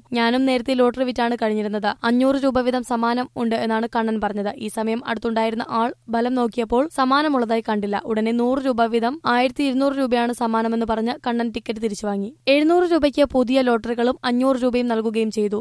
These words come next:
രാത്രി ഒന്നാം സമ്മാനം ലഭിച്ചെന്ന് പറഞ്ഞ് കണ്ണൻ പാളയത്തെ കച്ചവടക്കാർക്ക് ലഡു നൽകിയെന്ന് അറിഞ്ഞപ്പോഴാണ് സംശയം തോന്നിയത്. ഒരു സ്ത്രീ പണമില്ലാത്തതിനാൽ തിരികെ നൽകിയ ടിക്കറ്റിനാണ് സമ്മാനം ലഭിച്ചത് എന്നാണ് കണ്ണൻ പറഞ്ഞത്. ലോട്ടറി ഫലം പരിശോധിച്ചപ്പോൾ ഞാനെടുത്ത എഫ് ജി മൂന്ന് നാല് എട്ട് എട്ട്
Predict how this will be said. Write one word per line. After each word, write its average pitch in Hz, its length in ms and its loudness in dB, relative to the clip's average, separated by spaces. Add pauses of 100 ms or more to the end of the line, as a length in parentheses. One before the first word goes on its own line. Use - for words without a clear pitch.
രാത്രി 233 320 0
ഒന്നാം 247 300 0
സമ്മാനം 247 360 0
ലഭിച്ചെന്ന് 233 360 -2
പറഞ്ഞ് 226 240 0
കണ്ണൻ 226 300 -2
പാളയത്തെ 220 440 0
കച്ചവടക്കാർക്ക് 226 680 -4
ലഡു 226 260 0
നൽകിയെന്ന് 226 480 -2
അറിഞ്ഞപ്പോഴാണ് 220 600 -2
സംശയം 240 400 -2
തോന്നിയത്. 208 340 -2 (120)
ഒരു 233 180 4
സ്ത്രീ 254 240 -2 (120)
പണമില്ലാത്തതിനാൽ 247 760 0
തിരികെ 233 280 -4
നൽകിയ 240 240 -2
ടിക്കറ്റിനാണ് 226 540 -4
സമ്മാനം 226 420 0
ലഭിച്ചത് 226 340 -4
എന്നാണ് 220 320 -4
കണ്ണൻ 226 280 -2
പറഞ്ഞത്. 208 360 -4
ലോട്ടറി 226 320 2
ഫലം 240 200 0
പരിശോധിച്ചപ്പോൾ 240 600 0
ഞാനെടുത്ത 233 460 -2 (300)
എഫ് 262 240 -4
ജി 277 160 0 (160)
മൂന്ന് 247 160 0 (380)
നാല് 240 380 2 (180)
എട്ട് 240 320 -4 (160)
എട്ട് 247 320 -2